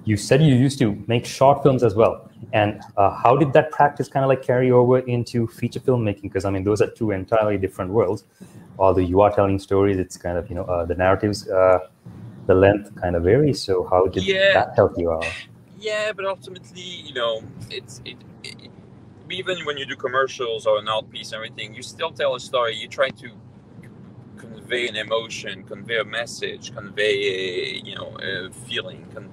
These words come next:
Speaker 2: convey. So it's, it's the same thing. It's just very, sh-, you know, short films. Short films, they have a, short films, they always have, um, it's always, like, it's one thing. It's, like, one feeling. I mean, sh-, uh, for me, the ideal short films,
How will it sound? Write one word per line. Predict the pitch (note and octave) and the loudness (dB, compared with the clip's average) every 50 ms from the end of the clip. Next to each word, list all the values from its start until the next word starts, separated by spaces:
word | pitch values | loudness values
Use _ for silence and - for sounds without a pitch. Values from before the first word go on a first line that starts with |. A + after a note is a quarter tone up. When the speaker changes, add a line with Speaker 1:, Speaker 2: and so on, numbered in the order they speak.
| - - | -20 -20
Speaker 2:
convey. | G#2+ G2 G2 G2 F#2+ - - - - - - | -18 -14 -14 -14 -14 -14 -18 -16 -16 -14 -6
So | - - C3+ C3+ | 2 4 4 4
it's, | C3 - C#3+ - - - - - | 4 2 -6 -6 -6 -14 -12 -8
it's | - C3 A#2+ - | -8 -8 -8 -8
the | - C#3+ | -8 -8
same | C3+ - - C#3 B2+ B2+ B2+ - | -8 -6 -8 -8 -10 -10 -14 -12
thing. | - C#3+ C3+ C3 B2 | -8 -8 -6 -6 -8
It's | A#2 G#2+ - | -10 -12 -12
just | D#3 D3 - | -14 -10 -4
very, | - D3+ D3 C#3+ | 0 0 0 0
sh-, | - - - - - - | -2 -8 -10 -12 -12 -14
you | - - - | -14 -10 -6
know, | B2 A2+ G#2 F#2+ | -6 -6 -6 -4
short | - - C3 C3+ - | -4 -2 -2 -2 -2
films. | - - C3 B2 B2 A#2+ - - - - - - - - - - - | -2 -4 -4 -2 -4 -6 -8 -14 -16 -16 -16 -18 -18 -18 -18 -10 -2
Short | - G3+ G3+ G3 | 0 0 2 4
films, | F#3 G3+ G3+ F#3+ E3 - | 4 2 2 2 -2 -6
they | - D#3 D3 | -2 -2 -2
have | C#3 - D3 C#3 C3 | 0 0 -2 -4 -4
a, | C3 B2 - - - - - - - - - - - - - - | -4 -10 -16 -16 -20 -20 -20 -20 -20 -20 -20 -20 -20 -20 -16 -10
short | - E3 D#3+ - | -8 -8 -8 -8
films, | - E3+ D#3 C#3+ C#3 | -8 -8 -8 -8 -6
they | B2 B2+ | -4 -2
always | B2+ C3 C3 B2+ B2 A#2 - | -2 0 0 -2 -4 -4 -4
have, | A#2 A2 G#2+ A2 A2 G#2 G2+ G2+ - - - - - - | -2 0 0 0 0 -2 -4 -14 -20 -20 -18 -12 -4 0
um, | G#2+ G#2 G2+ F#2+ F#2 F#2+ F#2 F#2 - F#2+ F#2 - - - - - - - | 0 2 2 0 -2 -4 -8 -10 -14 -18 -18 -18 -20 -20 -20 -20 -20 -20
it's | A2+ - - | -12 -4 -2
always, | C3+ C#3 C#3 C3 C3 B2+ A#2+ A2+ G#2+ | 0 2 2 0 0 0 -6 -12 -6
like, | A#2 A2 G2+ G2+ G2+ - - | -4 -4 -4 -4 -8 -14 -16
it's | A#2 - - - A#2 | -16 -16 -16 -16 -14
one | G#2+ A2+ B2+ B2 A#2 A2 | -8 -4 -4 -4 -4 -6
thing. | - A#2 G#2 G2 - - | -12 -16 -16 -16 -16 -20
It's, | - A2 G#2+ - | -20 -20 -10 -2
like, | C3+ B2 A#2 - - - G#2 | -2 -2 -2 -2 -12 -12 -4
one | B2+ B2+ B2+ A#2+ | -2 -2 -2 -2
feeling. | G#2+ - - B2 A2+ G#2 G2 - - - | -6 -16 -16 -16 -14 -14 -16 -16 -18 -18
I | - | -16
mean, | A2 A#2+ A2+ | -16 -16 -14
sh-, | - - - - | -14 -14 -14 -16
uh, | - - - - B1 - - - - - - - - - - - - - - - - - - - - | -18 -20 -20 -18 -18 -18 -18 -20 -20 -20 -20 -20 -20 -20 -20 -20 -20 -20 -20 -20 -20 -20 -20 -20 -18
for | - C#3+ | -16 -12
me, | E3+ E3 | -12 -8
the | D3+ C#3+ C#3 | -2 2 2
ideal | B2 B2 B2 A#2 A2+ C3+ C#3+ C#3 C3 | 2 2 0 -8 -8 -4 -4 -4 -4
short | - - C3 B2+ B2 - | -6 -8 -8 -8 -10 -10
films, | - - A#2+ A2+ G2+ G2+ G2+ - - - - | -12 -12 -12 -12 -12 -14 -16 -18 -18 -20 -20